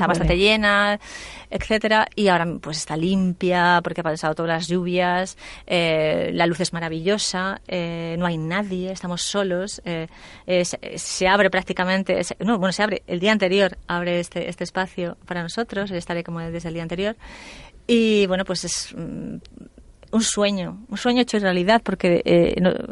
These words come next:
Speaker 2: nosotras, o sea, yo, eh, hace cuatro años, cuando, cuando nos reunimos, eh, un grupo de amigas para hablar sobre, sobre este proyecto en mi casa, eh, con mi hija, pues eso, con un añito o medio, ocho meses, nueve meses,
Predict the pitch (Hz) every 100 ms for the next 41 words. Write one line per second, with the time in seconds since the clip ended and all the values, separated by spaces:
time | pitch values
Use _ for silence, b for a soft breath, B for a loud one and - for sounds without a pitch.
0 | - - 185 190 202 202 226 226 B B
1 | B - 202 190 185 220 - 214 208 202
2 | 202 202 196 196 190 185 214 - - -
3 | 208 208 - - - - 233 220 214 226
4 | 240 269 - 208 202 196 190 190 196 196
5 | 190 190 208 220 214 - 208 202 196 190
6 | - 214 214 214 202 208 233 190 185 196
7 | 185 190 202 - 196 190 190 190 - 190
8 | 185 185 190 196 202 - 226 254 196 -
9 | 240 - 220 B B B B B B -
10 | - - - 190 185 180 185 185 - 185
11 | 180 180 160 160 170 160 170 226 180 175
12 | 175 170 165 160 156 156 160 165 165 -
13 | 156 214 165 165 170 185 214 220